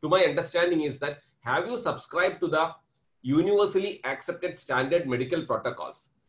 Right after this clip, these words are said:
starting from Bolam, or, uh, ending with the more interventionist role being given to the courts in the Bolito, the recent one,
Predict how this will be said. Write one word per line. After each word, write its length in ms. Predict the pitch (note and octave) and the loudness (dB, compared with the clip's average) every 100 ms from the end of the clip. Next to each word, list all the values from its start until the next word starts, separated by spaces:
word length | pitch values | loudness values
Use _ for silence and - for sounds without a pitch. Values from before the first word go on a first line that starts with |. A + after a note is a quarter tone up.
| _ | _
starting 460 | - - D3 E3 G#3+ | -20 0 0 2 -2
from 220 | G#3 F#3 | -2 0
Bolam, 380 | B2+ C#3+ A#2+ - _ _ _ _ _ _ _ | 2 2 2 -4 _ _ _ _ _ _ _
or, 340 | C#3 F3+ F#3+ - _ _ - | 2 4 2 -6 _ _ 2
uh, 360 | C#3+ C#3 C3+ - | 6 8 6 2
ending 340 | C#3 D#3 G3 F#3+ | 0 2 2 4
with 220 | F#3 - - | 4 0 -2
the 140 | D#3+ | 0
more 340 | C#3 E3 G3+ - | 4 6 6 2
interventionist 880 | D#3 D3+ F#3+ F#3 F#3 F3+ F#3 F#3+ C3 | -2 2 2 4 2 4 4 4 2
role 260 | C3+ F3+ F3+ | 4 6 6
being 280 | E3 F3 C3+ | 4 4 4
given 280 | D3 E3+ | 0 2
to 60 | F3 | 2
the 140 | E3+ - | 2 0
courts 360 | D#3 F3+ F3 | 0 -2 -2
in 140 | E3 D3+ | -4 -2
the 100 | C#3+ | 0
Bolito, 540 | B2+ D3+ E3 A#2+ - _ _ _ _ _ - | 2 2 2 0 -4 _ _ _ _ _ -6
the 240 | C3+ B2+ | 0 0
recent 300 | C#3+ D#3+ D#3 | 0 2 2
one, 180 | A#2 G2+ | 2 -4